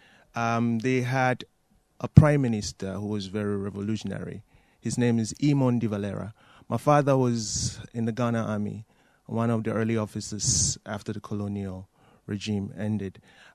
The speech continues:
Um, and his, his nationalistic instinct, as well as his anti-colonial position, made him to look around to, to find the name of a revolutionary who was against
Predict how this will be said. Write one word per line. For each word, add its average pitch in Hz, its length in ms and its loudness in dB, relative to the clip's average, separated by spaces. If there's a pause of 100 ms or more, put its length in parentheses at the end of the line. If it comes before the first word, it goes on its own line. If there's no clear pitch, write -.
Um, 110 640 0 (180)
and 113 420 -4 (120)
his, - 680 -4 (300)
his 113 320 -2
nationalistic 117 800 -2
instinct, 110 580 -4
as 107 160 -8
well 104 180 -4
as 101 240 -6
his - 300 -6 (560)
anti-colonial 107 840 -2 (480)
position, 110 640 4
made 113 220 2
him 110 280 0
to - 120 -8
look 110 380 -4
around 107 500 -4 (120)
to, 104 260 -10 (140)
to 110 100 -10
find 113 360 -2
the 107 80 -4
name 120 300 2
of 107 200 -4
a 110 60 -2
revolutionary 104 840 -2 (240)
who 107 120 -6
was 104 180 -2
against 107 640 -4